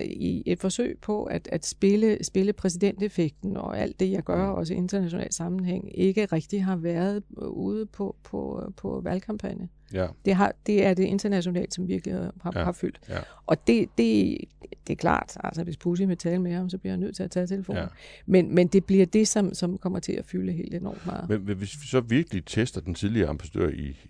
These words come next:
Speaker 2: i, i Paris, og der, du ville jo have siddet nu og skrevet en indberetning, eller det har du sikkert gjort for længe siden,
Speaker 1: Mm.
Speaker 2: øh, om, om scenarier for,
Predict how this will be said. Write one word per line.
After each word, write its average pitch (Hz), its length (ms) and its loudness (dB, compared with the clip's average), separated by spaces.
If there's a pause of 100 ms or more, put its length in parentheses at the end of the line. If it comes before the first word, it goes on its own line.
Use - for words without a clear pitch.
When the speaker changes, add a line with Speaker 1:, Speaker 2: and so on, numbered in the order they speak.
Speaker 2:
i, - 60 -12 (140)
i 87 100 -8
Paris, 85 480 -4
og 76 80 -10 (160)
der, 90 180 4 (120)
du 110 60 0
ville 120 160 2
jo 87 60 4
have 87 100 2
siddet 107 280 2
nu 98 120 0
og 101 80 0
skrevet 90 200 2
en 95 80 0
indberetning, 80 580 0 (120)
eller 64 140 -10
det 76 100 -4
har 73 60 -2
du 65 60 -6
sikkert 71 240 -4
gjort 73 180 -4
for 69 100 -6
længe 80 180 -4
siden, 85 220 0 (640)
Speaker 1:
Mm. - 80 -6
Speaker 2:
øh, 73 380 2
om, 73 360 2
om 73 140 -8
scenarier 78 640 2
for, 65 420 -4